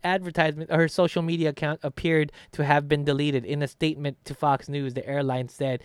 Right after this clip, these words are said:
it had launched an investigation to identify the mystery stewardess. Please, I would like to see this mystery stewardess.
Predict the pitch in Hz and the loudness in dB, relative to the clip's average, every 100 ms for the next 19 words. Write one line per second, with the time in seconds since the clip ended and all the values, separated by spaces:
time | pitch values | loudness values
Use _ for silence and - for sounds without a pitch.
0 | - 160 139 139 143 139 151 147 131 120 | -6 -4 -2 -2 0 0 0 -4 -8 -2
1 | 139 - 131 135 135 127 123 120 127 131 | -2 -2 0 0 0 -4 -4 -2 -2 -2
2 | - 123 120 120 131 - 113 - _ 135 | -2 -2 -2 -4 -6 -6 -10 -10 _ -2
3 | 131 113 104 - - - - _ _ - | 0 0 -4 -12 -20 -20 -20 _ _ -2
4 | 175 254 349 330 180 170 240 262 254 269 | 4 6 8 8 6 8 10 10 8 6
5 | 254 - 285 269 226 233 233 254 254 220 | 2 2 4 4 4 4 2 2 0 0
6 | - - - - 302 311 233 135 - | -6 -20 -16 6 8 8 6 2 -2